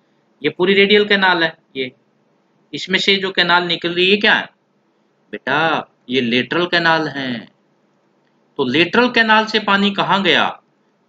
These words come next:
ट्यूब फिट में। ट्यूब फिट से पानी कहाँ गया? बाहर चला गया, आउटसाइड। ठीक है, और बाहर से पानी फिर अंदर। इस तरीके से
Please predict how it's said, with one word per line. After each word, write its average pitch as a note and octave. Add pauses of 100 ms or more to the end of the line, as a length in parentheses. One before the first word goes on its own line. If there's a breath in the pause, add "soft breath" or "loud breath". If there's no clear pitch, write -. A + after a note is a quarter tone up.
(140)
ट्यूब C3
फिट -
में। F2+ (1700)
ट्यूब B3
फिट A#3+
से A3+
पानी G3+
कहाँ E3
गया? A#2 (800)
बाहर C#3
चला F#2
गया, D#2+ (180)
आउटसाइड। A2+ (1700)
ठीक F3
है, A3
और A#2
बाहर C3+
से C#3
पानी G2+
फिर D#3+
अंदर। - (2500)
इस -
तरीके G2
से F3